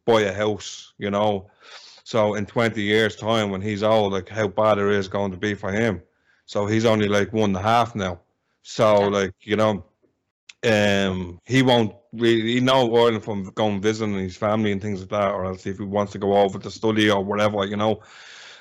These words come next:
Speaker 1: But he, he won't know that area, you know, that type of way. And as you, you just done there, you know, you do anything for your kids, you know, so. So that's, so that's one, it's not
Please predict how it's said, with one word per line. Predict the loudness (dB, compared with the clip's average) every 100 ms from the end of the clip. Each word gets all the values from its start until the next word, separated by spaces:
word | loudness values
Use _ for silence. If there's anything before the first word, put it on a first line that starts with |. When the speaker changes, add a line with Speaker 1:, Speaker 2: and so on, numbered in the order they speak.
| _
Speaker 1:
But | 4 4
he, | 4 4 4 4
he | 4
won't | 4 2
know | 2 4
that | 2 0
area, | 0 -2 -4 -10 -14
you | -8
know, | -4
that | -4
type | -6 -8
of | -2
way. | -2 -2 -6
And | -6 -6 -4
as | -6 -6
you, | -10
you | 0 2
just | 2 0 0
done | 0 2
there, | 2 2
you | 0
know, | -2 -2
you | -2
do | -2
anything | -2 -2 -4
for | 0 0
your | 0
kids, | 0 -2 -2
you | -6
know, | -6 -6
so. | -10 -14 -18 _ _ _ -20 -20 -20 -20 -20 _ _ _
So | 0 4
that's, | 4 4
so | 4 4 4
that's | 0 -4
one, | 0 2 2
it's | 2
not | 2